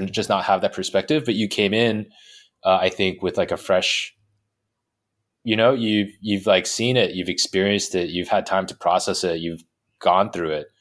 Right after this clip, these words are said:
Um, and that allows you, like, looking back, that allows you to kind of distill down to, like, what was really the important thing.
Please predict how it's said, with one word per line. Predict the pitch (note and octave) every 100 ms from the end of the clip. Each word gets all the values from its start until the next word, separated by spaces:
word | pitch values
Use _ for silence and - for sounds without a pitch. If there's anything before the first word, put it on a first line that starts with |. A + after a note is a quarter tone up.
| _ _ _ _
Um, | F#2 F2 D#2+ D#2 D2+ _ _ _ _ _ _ _ _ _ _ _ -
and | F#2+ G2+
that | G2
allows | F2+ F2+ G2+ G2
you, | E2+
like, | E2+ E2
looking | G2 F#2 F2
back, | D2 G2+ G#2 - _ _ _
that | - E2+
allows | E2+ E2+ E2+ E2+
you | E2
to | D#2+
kind | - E2
of |
distill | D#2+ - - F2
down | - F2
to, | F#2+ D2+
like, | D2+
what | G2+
was | A2 F2+
really | D2 E2+ E2+
the | E2
important | D#2+ F2 D#2 -
thing. | G2+ E2